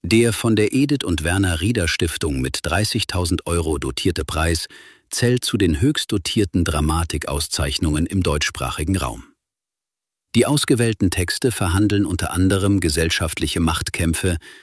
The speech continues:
die Darstellung von Krieg, Fragen von Erfolg und sozialem Aufstieg,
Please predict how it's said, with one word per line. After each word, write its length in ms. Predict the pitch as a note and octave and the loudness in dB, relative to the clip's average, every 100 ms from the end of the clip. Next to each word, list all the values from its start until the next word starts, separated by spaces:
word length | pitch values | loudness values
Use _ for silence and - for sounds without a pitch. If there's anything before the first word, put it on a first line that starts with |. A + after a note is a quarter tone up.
| _ - | _ -8
die 80 | C#2+ | -2
Darstellung 580 | C#2 D2+ - D#2 C#2+ C#2 | 0 0 0 0 0 -2
von 200 | D2+ C#2+ | -2 -4
Krieg, 540 | - E2+ A2+ - - - _ | -2 0 0 -4 -12 -16 _
Fragen 480 | - - E2+ G#2+ A#2+ | -6 0 0 2 0
von 180 | - G2+ | 0 -2
Erfolg 640 | - - - E2 B2+ - | -2 -2 -2 0 -2 -6
und 140 | - D#2 | -6 -4
sozialem 560 | D2+ - E2 C#2+ D2 | -2 -2 -2 -2 -2
Aufstieg, 580 | - D#2 - - F#2+ - | -2 -2 -2 0 0 -2